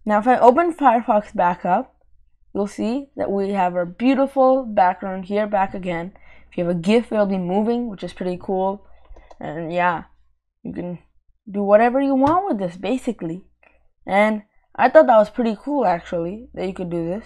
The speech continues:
But, um, that's gonna be all for this video. If you did enjoy the video, a like and sub would be awesome, man.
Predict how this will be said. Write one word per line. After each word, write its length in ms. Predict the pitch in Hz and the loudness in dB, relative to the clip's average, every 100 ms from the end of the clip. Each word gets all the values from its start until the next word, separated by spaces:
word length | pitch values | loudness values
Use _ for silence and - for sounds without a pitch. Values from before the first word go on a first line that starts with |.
| - | 2
But, 380 | 233 233 - - | 6 6 4 4
um, 440 | 220 214 214 220 - 196 | 6 6 0 -6 -4 6
that's 240 | 233 - | 6 6
gonna 180 | 370 392 | -2 2
be 100 | 359 | 6
all 160 | 294 | 6
for 180 | 302 302 | 6 0
this 240 | 208 294 - | 2 2 0
video. 440 | 202 170 170 170 - _ | -6 -4 -6 -8 -18 _
If 140 | 226 220 | -8 -6
you 80 | |
did 200 | 190 269 | -2 0
enjoy 300 | 285 247 233 | 0 0 0
the 100 | 226 | 0
video, 400 | 214 208 214 208 - - | -2 -2 -2 -2 -4 2
a 120 | 226 | 6
like 260 | 233 214 233 | 8 6 4
and 160 | 220 | 0
sub 320 | 233 196 185 | 4 4 2
would 240 | 190 233 202 | 0 0 0
be 320 | 226 220 - _ _ - | -4 -6 -10 _ _ 10
awesome, 600 | 208 202 202 190 165 165 | 12 12 8 -4 -6 -6
man. 340 | 156 170 180 | -6 -6 -12